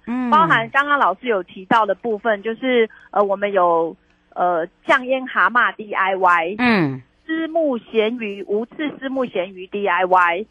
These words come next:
Speaker 1: 嗯。
Speaker 2: 然后呢，海口人风味餐D I Y，自己煮自己吃，然后呢，还有下去，呃，摸蛤蜊师生秀，
Speaker 1: 嗯。
Speaker 2: 还有我们路上没有办法开法拉利，但是我们可以到水上去法拉利。
Speaker 1: 嗯。
Speaker 2: 还有没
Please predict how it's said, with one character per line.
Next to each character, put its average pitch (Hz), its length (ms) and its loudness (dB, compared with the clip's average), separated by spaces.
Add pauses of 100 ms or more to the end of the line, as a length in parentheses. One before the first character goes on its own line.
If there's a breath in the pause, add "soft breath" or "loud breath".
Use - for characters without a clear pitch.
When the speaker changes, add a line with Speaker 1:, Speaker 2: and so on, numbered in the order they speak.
(160 soft breath)
Speaker 1:
嗯。 208 100 -4
Speaker 2:
然 202 140 0
后 277 180 2
呢， 220 320 0
海 226 280 0
口 220 240 -2
人 190 220 -4
风 294 280 0
味 262 220 2
餐 233 260 -4
D 226 160 -6
I 226 140 4
Y， 214 240 2
自 311 200 -8
己 208 220 -16 (160)
煮 190 200 -4
自 254 180 -12
己 190 200 -14
吃， 226 400 2 (400 loud breath)
然 214 200 2
后 285 200 2
呢， 220 520 2
还 233 200 2
有 240 280 2
下 262 200 2
去， 233 560 -6 (200)
呃， 202 160 -2
摸 277 180 4
蛤 247 180 2
蜊 269 240 -4
师 277 180 0
生 269 240 2
秀， 311 460 0 (200)
Speaker 1:
嗯。 180 380 -6
Speaker 2:
还 226 140 -4
有 208 540 0
我 214 100 -10
们 233 180 -6
路 330 180 -4
上 302 200 0
没 269 80 -2
有 254 60 -2
办 269 120 -2
法 214 140 0
开 233 220 -2
法 185 200 -4
拉 208 200 -2
利， 220 120 -8
但 254 120 -4
是 277 80 -4
我 247 40 -2
们 185 80 -12
可 180 120 -8
以 214 40 -6
到 220 160 0
水 175 220 -8
上 220 180 -4
去 226 160 -6
法 170 240 -6
拉 180 240 -4
利。 202 220 -10 (280)
Speaker 1:
嗯。 220 600 -6
Speaker 2:
还 254 120 0
有 269 240 2
没 254 100 -10